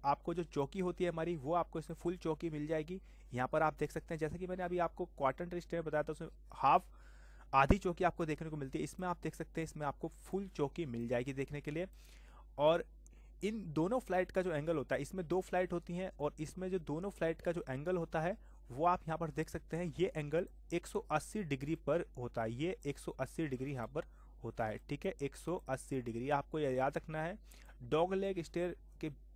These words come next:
बीच जो एंगल बनता है वो एक सौ अस्सी डिग्री का बनता है। तो आप देख सकते हैं इस स्टेयर को हम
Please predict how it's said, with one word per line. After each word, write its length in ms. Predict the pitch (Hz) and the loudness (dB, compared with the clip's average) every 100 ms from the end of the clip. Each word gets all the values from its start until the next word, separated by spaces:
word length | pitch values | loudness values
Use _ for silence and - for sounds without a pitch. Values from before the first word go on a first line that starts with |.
| - - | -20 -8
बीच 200 | 135 165 | -2 -2
जो 140 | 147 165 | 0 0
एंगल 240 | 135 175 | 0 -2
बनता 280 | 156 147 160 | -2 -2 0
है 60 | 147 | 0
वो 180 | 165 - | 0 -2
एक 140 | 139 | -4
सौ 140 | - 160 | -4 -6
अस्सी 340 | - 120 139 120 | -6 -4 -4 -2
डिग्री 260 | 117 110 | -2 0
का 200 | - 185 - - - - 117 | 4 4 2 -14 -20 -6 2
बनता 340 | 127 117 107 | 2 2 -2
है। 180 | 107 - - - - - - | -2 -6 -14 -20 -20 -14 0
तो 240 | 139 123 - | 2 2 4
आप 160 | 139 151 | 4 6
देख 140 | 180 | 4
सकते 240 | - - 202 | 0 -2 -4
हैं 120 | 202 156 | -2 -2
इस 100 | - - | -4 -6
स्टेयर 320 | - 156 170 | -4 0 0
को 140 | - 139 | 2 0
हम 160 | 160 | -2